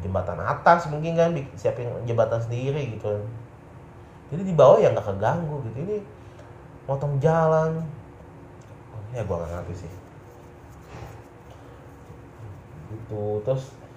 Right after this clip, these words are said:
kayak penataan kota juga udah, udah nggak jelas. Kayak lu lihat kan penataan kota di sini kan, ad-, depan jalan raya ada mall, belakang mall ada kos-kosan,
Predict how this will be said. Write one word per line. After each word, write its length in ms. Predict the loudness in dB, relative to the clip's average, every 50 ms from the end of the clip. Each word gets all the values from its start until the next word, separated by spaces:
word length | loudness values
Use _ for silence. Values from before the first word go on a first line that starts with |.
| -20 -20 -10 -2
kayak 160 | 2 2 4 4
penataan 480 | 4 2 2 2 4 4 4 2 4 6
kota 280 | 6 6 6 6 4 0 0
juga 320 | 0 -2 -2 -2 -2 -2 -4 -8 -16 -20 -20 -20 -20 -20 -20 -20 -20 -20 -18 -16 -12
udah, 560 | -8 -4 0 0 2 2 2 0 0 -2 -4 -6 -8 -10 -12 -14 -16 -16 -16 -18 -18 -18 -18 -20 -20 -20 -20 -20 -20 -20 -20 -20 -20 -18 -18 -18 -20 -20 -20 -20 -20 -20 -20 -20 -20 -20 -18 -12 -8 -6
udah 100 | -4 -4 -2
nggak 240 | -2 -2 0 2 6
jelas. 160 | 6 6 6
Kayak 160 | 6 4 4 4 6
lu 80 | 6
lihat 160 | 6 6 4
kan 80 | 2 0
penataan 400 | 0 0 0 0 0 0 0 0
kota 240 | 0 2 2 0 0
di 80 | -2
sini 240 | -4 -6 -8 -8 -4
kan, 160 | -2 -2 -2 -4 -6 -10 -14 -18 -20 -20 -20 -20 -20 -20 -20 -20 -20 -20 -18 -18 -20 -20 -20 -20 -20 -20 -20 -18 -18 -18 -18 -16 -12 -10
ad-, 280 | -8 -8 -8 -10 -12 -16 -18 -16 -14
depan 320 | -14 -10 -6 -4 -4 -2 -2 -2
jalan 200 | 0 0 0 0 -2
raya 160 | -2 -2 -2 -2 0
ada 120 | 2 2 2
mall, 720 | 4 4 4 6 8 8 8 8 8 8 6 4 2 0 -2 -4 -10 -14 -18 -20 -20 -20 -20 -20 -20 -20 -20 -20 -20 -20 -20 -20 -20 -20 -16 -8 -2
belakang 320 | 0 2 4 4 4 4
mall 80 | 4 4
ada 240 | 4 4 2 0 0 0
kos-kosan, 1200 | 0 -2 -2 0 2 4 4 4 4 2 0 0 2 2 2 2 2 2 0 0 -2 -2 -4 -6